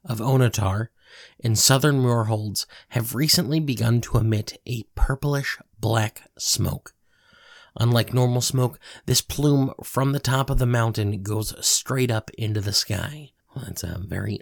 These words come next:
ominous. According to Jalek Bentrell, the Sharn Inquisitive Moorhold correspondent, dwarven communities in the south have begun buttressing their underground structures. According to the report,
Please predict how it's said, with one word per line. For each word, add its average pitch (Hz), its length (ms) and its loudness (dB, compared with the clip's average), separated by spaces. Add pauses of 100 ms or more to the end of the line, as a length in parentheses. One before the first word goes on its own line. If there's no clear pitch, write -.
ominous. 101 680 -4 (480)
According 165 520 2
to 127 380 2 (300)
Jalek 131 540 0 (100)
Bentrell, 113 880 0 (200)
the 120 80 -2
Sharn 120 300 2
Inquisitive 110 540 2 (140)
Moorhold 113 1000 0
correspondent, 113 840 -2 (540)
dwarven 156 340 6
communities 127 640 2
in 139 320 2
the 139 80 -2
south 110 360 0
have 117 240 -2
begun 113 520 0
buttressing 131 680 0
their 110 180 0
underground 107 600 0
structures. - 720 -8 (100)
According 143 440 0
to 160 100 4
the 151 100 -2
report, 110 460 -4